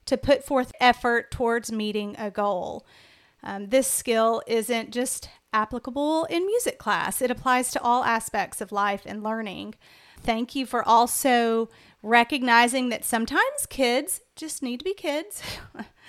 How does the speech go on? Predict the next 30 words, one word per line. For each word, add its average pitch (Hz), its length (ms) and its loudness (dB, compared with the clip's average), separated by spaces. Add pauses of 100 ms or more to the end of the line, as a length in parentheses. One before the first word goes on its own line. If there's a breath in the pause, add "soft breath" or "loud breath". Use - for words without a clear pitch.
(400 loud breath)
And 254 180 0
your 254 100 2
teachers 269 560 -4
know 214 440 0
how 226 300 -4
to 233 60 -2
balance 202 520 -2
learning 226 400 -6
with - 120 -10
fun. 277 600 -2 (440 soft breath)
Learning 226 380 -6
music 226 560 -6
is 196 520 -6
hard 254 440 -4
work, 226 360 -2
but 208 140 -4
it - 120 -8
can 214 200 -8
be 202 520 -6
also 202 420 -10
enjoyable. 214 760 -8 (540 loud breath)
Thank 220 240 -4
you 254 80 2
for 247 160 0
pouring 262 420 4
your 240 120 -2
passion 262 600 2
into 240 220 -4
this 214 200 -4
community. 247 640 -2